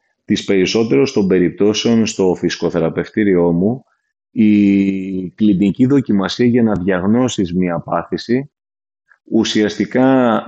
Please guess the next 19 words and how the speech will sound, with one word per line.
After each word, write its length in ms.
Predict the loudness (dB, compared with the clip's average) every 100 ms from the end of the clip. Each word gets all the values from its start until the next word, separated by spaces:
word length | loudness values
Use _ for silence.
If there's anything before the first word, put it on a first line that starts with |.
| 0
με 160 | 2
reverse 340 | 2 2 0 2
engineering, 800 | 0 0 0 0 2 2 2 0 -2
είναι 300 | 0 2 0
και 140 | 2
η 80 | 0
θεραπευτική 680 | 2 0 0 -4 -4 -4 0
προσέγγιση. 760 | 0 0 -2 -2 -4 -6 -10 _ _ _ _ _ _ _ _
Για 260 | -10 -2 0
να 180 | 2 0
αντιστρέψω 560 | -2 -2 -2 -2 0
λοιπόν 320 | -2 0 0
αυτό 260 | 0 0 -4
που 80 | 0
μόλις 380 | 0 0 -2 -2
είπα, 440 | -2 -2 -4 -6 _ _ _ _ _
ε, 680 | -6 -2 2 2 2 0 -2 -2
όταν 420 | -2 0 0 2 4 4 2 0 -2
το 120 | 0